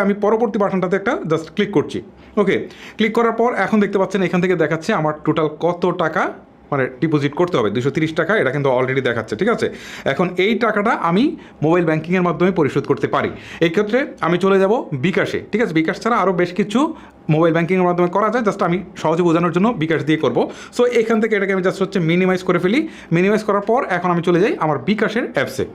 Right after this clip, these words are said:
ওকে, already আপনারা দেখতে পাচ্ছেন যে আমি আমার বিকাশের অ্যাপসে চলে আসছি। আপনারা হয়তো বা জানেন যে বিকাশ অ্যাপসে আসলে কীভাবে log in করতে হয়। So বিকাশের অ্যাপসে এখানেও কিন্তু আপনাকে টাকা থাকতে হবে, ঠিক আছে?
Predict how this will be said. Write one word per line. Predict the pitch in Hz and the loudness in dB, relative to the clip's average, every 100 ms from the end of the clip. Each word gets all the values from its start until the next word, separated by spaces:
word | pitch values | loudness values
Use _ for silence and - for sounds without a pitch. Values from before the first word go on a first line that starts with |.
| - - - | -18 -16 -2
ওকে, | 165 120 - - - - - - | 0 0 -4 -16 -16 -14 -10 -2
already | 165 220 285 | 0 2 0
আপনারা | 233 208 | 0 0
দেখতে | 190 202 | 0 0
পাচ্ছেন | 196 208 285 339 | 0 0 -2 0
যে | 170 | 0
আমি | 165 180 | 2 2
আমার | 165 | 0
বিকাশের | 165 170 190 190 | 0 0 -2 -2
অ্যাপসে | 143 175 180 | -2 0 2
চলে | 196 | 2
আসছি। | 180 - 294 339 - | 0 0 -2 0 -4
আপনারা | 220 254 | 0 0
হয়তো | 233 | 2
বা | 233 175 | 2 2
জানেন | 185 | 2
যে | 175 | 2
বিকাশ | 175 175 | 0 0
অ্যাপসে | 170 175 175 | -2 -2 -2
আসলে | 170 | 0
কীভাবে | 170 160 147 | 2 4 4
log | 135 151 | 2 0
in | 156 | 0
করতে | 156 127 | 0 0
হয়। | 247 - - - | -2 -6 -18 -6
So | 190 | -2
বিকাশের | 208 226 240 | 0 0 0
অ্যাপসে | 226 - 262 - | 0 0 -2 0
এখানেও | 165 190 190 | 0 2 2
কিন্তু | 185 175 | 2 0
আপনাকে | 160 170 170 | 0 -2 -2
টাকা | 143 139 | -2 -2
থাকতে | 123 123 | -2 -2
হবে, | 101 95 | 0 0
ঠিক | 208 | 0
আছে? | 233 | 2